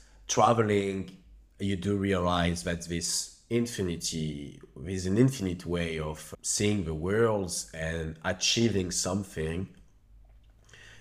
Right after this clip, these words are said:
and creating a new habits as well.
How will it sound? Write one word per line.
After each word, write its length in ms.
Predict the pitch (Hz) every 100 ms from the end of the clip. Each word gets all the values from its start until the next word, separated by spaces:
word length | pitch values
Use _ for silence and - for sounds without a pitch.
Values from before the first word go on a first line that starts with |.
| - -
and 1080 | 87 85 82 78 78 76 73 73 73 69 - -
creating 440 | 104 98 90 92
a 40 | 90
new 120 | 95
habits 440 | 120 127 95 -
as 140 | 85 82
well. 300 | 80 92